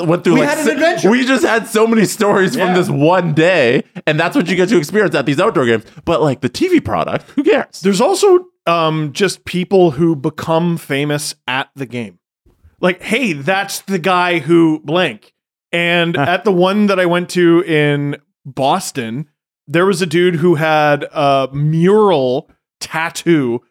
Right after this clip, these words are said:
Speaker 3: of Bobby Orr scoring that famous goal where he's flying on his back,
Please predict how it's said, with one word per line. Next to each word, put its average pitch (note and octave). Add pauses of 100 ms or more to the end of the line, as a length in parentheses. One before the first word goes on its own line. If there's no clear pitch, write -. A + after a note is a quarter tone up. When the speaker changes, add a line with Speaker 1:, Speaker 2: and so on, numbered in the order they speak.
(120)
Speaker 3:
of D3+
Bobby D#3+
Orr D3+
scoring D3+
that B2+
famous D#3+
goal D#3+
where C3+
he's B2+
flying D3+ (340)
on G3
his G3
back, D3+